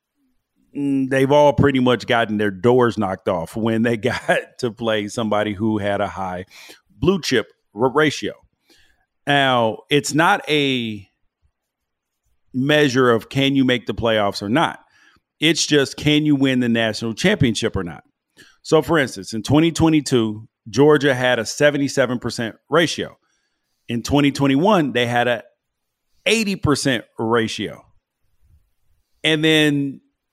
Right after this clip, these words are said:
uh, and they actually beat the team that had the number one blue chip ratio in Alabama. Now, um, and three of the four playoff teams in twenty twenty-one were blue chip ratio teams, except for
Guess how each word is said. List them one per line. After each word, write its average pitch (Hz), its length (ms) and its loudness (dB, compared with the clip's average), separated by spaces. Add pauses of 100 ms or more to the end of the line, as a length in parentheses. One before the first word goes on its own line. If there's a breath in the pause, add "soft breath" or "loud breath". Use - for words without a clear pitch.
uh, 139 260 2
and 139 180 0
they 156 140 4
actually 147 240 -2
beat 131 280 -4
the 127 80 -4
team 143 640 2
that 131 160 2
had 135 220 0
the 117 80 -2
number 190 340 4
one 139 240 4
blue 120 200 2
chip 113 240 0
ratio 110 460 2
in 107 80 -2
Alabama. 113 600 0 (1500)
Now, 139 540 2
um, 104 1000 0 (640)
and 139 200 0
three 180 200 4
of 190 80 4
the 170 60 2
four 160 260 2
playoff 160 440 2
teams 131 260 0
in 113 100 -4
twenty 123 260 0
twenty-one 117 600 -2
were 110 500 0 (160)
blue 107 320 -2
chip 127 260 -2
ratio 131 520 0
teams, 117 440 -6 (360 soft breath)
except 139 480 0
for 123 680 0